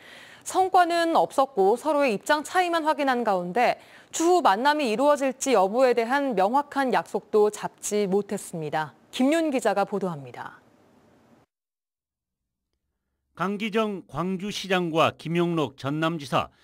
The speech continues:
Speaker 2: 김산 무안군수가 민선 칠기 출범 직후인 지난 이천십팔 년 이후 육 년 만에 영암에서 만났습니다. 광주 군공항 이전 문제를 논의하는 자리였지만 성과는 없었습니다. 광주시는 군공항 이전 조건으로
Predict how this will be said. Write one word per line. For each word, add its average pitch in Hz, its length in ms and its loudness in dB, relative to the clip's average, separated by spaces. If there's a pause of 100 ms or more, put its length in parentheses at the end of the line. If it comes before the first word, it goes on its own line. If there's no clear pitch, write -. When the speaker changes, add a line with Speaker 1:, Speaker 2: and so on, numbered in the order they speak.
(200)
Speaker 2:
김산 185 540 -2
무안군수가 180 880 -2 (320)
민선 208 440 -4
칠기 226 360 -8
출범 208 420 -6
직후인 180 480 -6 (260)
지난 185 320 -4
이천십팔 190 800 -6
년 214 140 -2
이후 175 340 -2
육 135 140 -4
년 160 220 -2
만에 127 360 -2
영암에서 151 480 -2
만났습니다. 92 680 -8 (560)
광주 208 380 2
군공항 214 600 0
이전 208 280 0
문제를 185 500 -2
논의하는 185 500 -2
자리였지만 151 640 -6 (380)
성과는 147 600 -2
없었습니다. 98 720 -8 (580)
광주시는 202 640 0
군공항 208 640 0
이전 180 340 -2
조건으로 156 600 -2